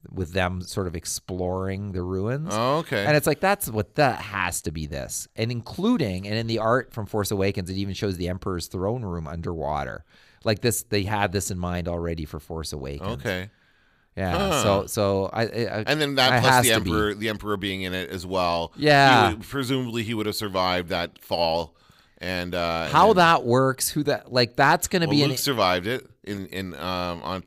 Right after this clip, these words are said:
Speaker 2: on, uh, <laughs> Cloud, in Cloud City. Like that, that, those big long shafts don't do anything to anybody.
Speaker 1: Well,
Speaker 2: Which makes me wonder if,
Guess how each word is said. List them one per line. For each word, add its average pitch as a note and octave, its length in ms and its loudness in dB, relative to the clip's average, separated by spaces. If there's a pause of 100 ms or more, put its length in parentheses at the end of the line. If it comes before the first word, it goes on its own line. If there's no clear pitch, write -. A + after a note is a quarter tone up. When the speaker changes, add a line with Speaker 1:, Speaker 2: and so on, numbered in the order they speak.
(120)
Speaker 2:
on, F2 240 -4
uh, E2+ 340 -4
<laughs> - 40 -14
Cloud, G2 280 -4
in F2+ 60 -12
Cloud F#2 260 -2
City. F#2+ 360 -6 (420)
Like G2+ 140 -6
that, A#2 280 4
that, C#3 220 4
those D3+ 240 4
big D3+ 180 0
long D3 240 4
shafts C3+ 560 4
don't B2 220 2
do B2 100 -2
anything F#2 300 -4
to D#2+ 100 -10
anybody. D#2 360 -8 (180)
Speaker 1:
Well, F3 400 10
Speaker 2:
Which D#3+ 120 2
makes E3+ 220 2
me F3 80 0
wonder F3 240 6
if, - 160 -2